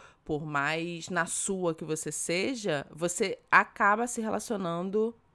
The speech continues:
é, com outras pessoas. E é na relação com as outras pessoas que a gente vai se perceber. Eu achei muito interessante isso que você falou, Gabi, do começo, que as outras pessoas podem mostrar pa-, pra gente, é,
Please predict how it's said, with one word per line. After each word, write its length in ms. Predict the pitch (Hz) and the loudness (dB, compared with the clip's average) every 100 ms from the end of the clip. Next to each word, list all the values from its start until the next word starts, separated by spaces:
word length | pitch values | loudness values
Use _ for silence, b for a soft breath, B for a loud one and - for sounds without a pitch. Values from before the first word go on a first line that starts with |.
| - | -4
é, 800 | 165 160 160 156 156 151 151 151 | -2 0 2 0 0 -2 -4 -6
com 160 | - 240 | -2 0
outras 300 | 190 185 214 | 0 -2 -4
pessoas. 580 | 220 - 220 170 156 - B B - | -4 -2 -2 -2 -4 -10 B B 2
E 120 | 202 | 4
é 80 | 202 | 6
na 120 | 240 | 4
relação 560 | 247 240 208 233 220 | 4 2 2 2 2
com 120 | - 311 | 2 0
as 140 | 262 | 2
outras 260 | 226 226 - | 0 -2 -4
pessoas 480 | 190 - 190 226 | -4 0 0 0
que 80 | - | -2
a 20 | |
gente 180 | 294 294 | -4 -2
vai 160 | 294 294 | 0 0
se 120 | 320 | -2
perceber. 640 | 311 302 - 311 240 240 B B B | -6 -4 -4 -2 -2 -2 B B B
Eu 80 | 185 | 0
achei 200 | 214 277 | 2 2
muito 320 | 285 285 302 | 2 2 0
interessante 580 | 277 214 214 202 196 202 | 0 0 0 -2 -2 -4
isso 140 | 180 | -8
que 80 | - | -6
você 120 | 175 | -8
falou, 320 | 175 170 156 | -4 -2 -2
Gabi, 220 | 151 151 143 | -4 -6 -8
do 120 | 143 | -6
começo, 520 | 165 151 147 - 156 B B B - | -4 -4 -4 -6 -12 B B B -4
que 380 | 151 151 147 151 | 0 0 2 2
as 120 | 156 | 0
outras 260 | 170 196 | -2 -4
pessoas 400 | - 175 - 170 | -6 -4 -2 -4
podem 280 | - 170 170 | -2 -2 -2
mostrar 580 | 170 175 - 170 190 - | -4 -6 2 4 4 2
pa-, 160 | - - - | -2 -2 -2
pra 180 | 170 170 | -2 -2
gente, 600 | 160 147 143 - 139 139 b b b | -2 -4 -6 -8 -10 -10 b b b
é, 580 | - 147 143 139 139 135 | -6 -2 0 0 -2 -4